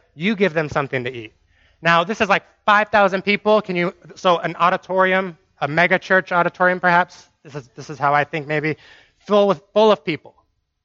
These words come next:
And then there's one lunchbox from one of the kids in Sunday school. That's what they have. That's what the disciples bring to Jesus, five loaves, two fish.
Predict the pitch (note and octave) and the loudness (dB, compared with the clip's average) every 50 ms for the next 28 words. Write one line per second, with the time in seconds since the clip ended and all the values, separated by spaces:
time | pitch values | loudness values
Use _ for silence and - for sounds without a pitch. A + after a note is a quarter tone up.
0 | _ _ _ _ _ _ _ _ - D#3+ E3 E3+ E3+ E3 E3 E3+ E3+ E3+ D3+ C3+ | _ _ _ _ _ _ _ _ -4 -2 2 2 2 2 2 2 2 2 0 -2
1 | C#3 D#3+ G3+ G#3 G#3 G#3 G3+ F3 - _ _ _ _ _ _ _ _ - D3 E3+ | -2 0 2 2 2 2 0 -6 -10 _ _ _ _ _ _ _ _ -2 0 0
2 | F#3+ F3+ - - - D#3 C3 A#2+ - - - - _ _ _ _ _ _ _ _ | 0 -2 -2 -2 -2 -2 -2 -2 -6 -16 -20 -20 _ _ _ _ _ _ _ _
3 | - D#3+ D#3 E3 F3+ F3 D#3 D#3 - - G3+ F#3+ D#3 D#3 D#3 - - F#3+ F3+ E3 | -10 -6 -2 0 0 0 0 -2 -4 -2 0 0 0 -2 -4 -4 -2 0 0 -2
4 | D3 - - D3+ B2 A2+ - _ _ _ _ _ _ _ _ _ _ - D#3 F3+ | -2 -4 -6 -10 -10 -10 -12 _ _ _ _ _ _ _ _ _ _ -2 0 0
5 | G3+ - - A3 G#3+ - A3 G#3+ F#3+ E3 F3 F#3 G#3 G#3+ E3+ B2 - _ _ _ | 0 0 0 -2 -2 0 2 0 2 2 2 4 4 4 2 0 -4 _ _ _
6 | _ _ _ _ _ _ _ _ _ _ _ _ _ _ _ _ _ _ - F3 | _ _ _ _ _ _ _ _ _ _ _ _ _ _ _ _ _ _ -2 -2
7 | - G#3+ G3 - G3+ E3 C#3+ - G3+ F#3+ - G3 D#3 C3 - F#3+ G3 G3 F3 E3 | -2 -4 -6 -8 -8 -6 -2 0 0 0 0 -2 -4 -4 -2 -2 -2 -2 -4 -4
8 | C#3+ F3+ G#3 G3 E3 D3+ A#2+ - - F3+ F3+ F#3+ F3 F3+ G3 G3 F3 C#3 - - | -2 -2 -2 0 0 -2 -6 -2 0 2 2 2 2 2 2 2 2 0 -4 -8
9 | - G3+ F#3 - - G3+ E3+ A#2+ - - - | -8 -8 -6 0 2 2 2 0 -2 -10 -18